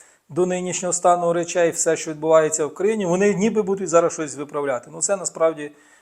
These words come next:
ну, ми всі розуміємо, що це несерйозно і це, ну, вони не зроблять. Не тому, що вони там хочуть, не хочуть. Ці рішення приймаються на вулиці Банковій,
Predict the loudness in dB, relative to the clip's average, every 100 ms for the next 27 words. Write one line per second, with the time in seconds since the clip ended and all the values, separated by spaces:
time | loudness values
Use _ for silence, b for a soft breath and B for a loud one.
0 | b -12 -8 -2 -2 -2 -4 -6 -6 -6
1 | -6 -8 -4 -2 -2 -2 -2 0 -2 -2
2 | -2 -4 -8 -8 -6 -2 2 0 -2 -14
3 | -14 -8 -8 -8 -4 -4 0 2 2 2
4 | -2 -16 _ b b b -6 -2 -2 -2
5 | -4 -6 -8 4 8 8 4 -6 0 2
6 | 0 -2 -4 -4 -6 -4 -8 -6 0 2
7 | 2 -2 -6 -6 -6 -6 0 2 0 -2
8 | -8 -6 -8